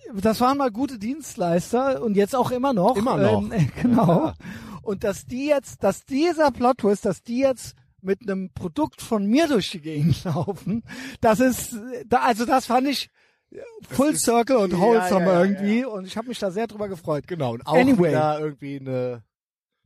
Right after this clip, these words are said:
Speaker 2: eine schöne, wie sagt
Speaker 1: Äh,
Speaker 2: man,
Speaker 1: das, also,
Speaker 2: Kausalitätskette.
Speaker 1: ja, Kau-, Schmetterlingseffekt,
Speaker 2: Ja, ja.
Speaker 1: aber auch irgendwie so, hä, was für ein Plot, also,
Speaker 2: Ja,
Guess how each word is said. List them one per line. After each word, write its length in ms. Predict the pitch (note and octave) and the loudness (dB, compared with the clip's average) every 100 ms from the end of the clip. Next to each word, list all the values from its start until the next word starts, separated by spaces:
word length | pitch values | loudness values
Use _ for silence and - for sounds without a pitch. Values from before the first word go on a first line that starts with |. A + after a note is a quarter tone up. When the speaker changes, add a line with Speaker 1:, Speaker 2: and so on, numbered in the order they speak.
| _ | _
Speaker 2:
eine 80 | B2+ | -18
schöne, 760 | - D#3 D3+ D3+ C#3+ C3+ C3+ B2+ _ _ _ _ C3 | -10 -6 -4 -4 -6 -6 -6 -10 _ _ _ _ -12
wie 100 | D3 | 0
sagt 140 | G3+ | 4
Speaker 1:
Äh, 20 | |
Speaker 2:
man, 80 | G#3+ | 4
Speaker 1:
das, 160 | A3+ C4 | 4 2
also, 120 | G3 | 4
Speaker 2:
Kausalitätskette. 920 | A#3 F3 F3+ - F#3+ B3 - C#3 - | 2 0 -2 -2 0 0 -2 -6 -2
Speaker 1:
ja, 0 | |
Kau-, 320 | A3+ C4 A#3 | 2 2 0
Schmetterlingseffekt, 840 | F#3 - G#3+ C4 C#4 C4 C4+ B3+ B3+ | -2 -2 0 0 0 -2 -2 -2 -2
Speaker 2:
Ja, 60 | F#3+ | -2
ja. 80 | G#3 | 0
Speaker 1:
aber 100 | G3 | 4
auch 280 | A#3 C4 B3 | 4 4 2
irgendwie 340 | B3 A#3+ A#3 | 2 2 -2
so, 300 | G#3 A#3 G3 - _ _ _ | 0 2 0 -4 _ _ _
hä, 340 | F#3+ G#3 A#3 | -4 0 0
was 200 | F#3 F#3 | 0 -6
für 80 | G#3+ | -8
ein 80 | G3 | -6
Plot, 300 | G3+ G3+ A3+ | -2 -2 -2
also, 280 | G#3 F3 F#3+ | -4 0 0
Speaker 2:
Ja, 140 | D#3 | 0